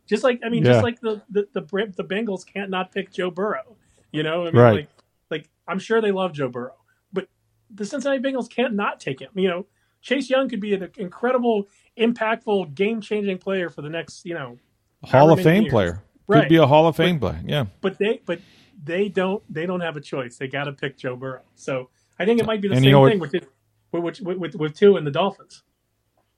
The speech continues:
Speaker 2: Yeah, what's funny is Nick Saban, who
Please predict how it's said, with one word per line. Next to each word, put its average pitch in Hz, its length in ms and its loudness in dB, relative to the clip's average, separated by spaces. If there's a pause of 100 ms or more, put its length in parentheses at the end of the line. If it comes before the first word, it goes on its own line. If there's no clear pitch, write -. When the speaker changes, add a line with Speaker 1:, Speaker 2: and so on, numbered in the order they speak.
(560)
Speaker 2:
Yeah, 123 140 4
what's 123 180 4
funny 156 360 4
is 110 200 4
Nick 143 220 4
Saban, 127 800 2
who 123 460 4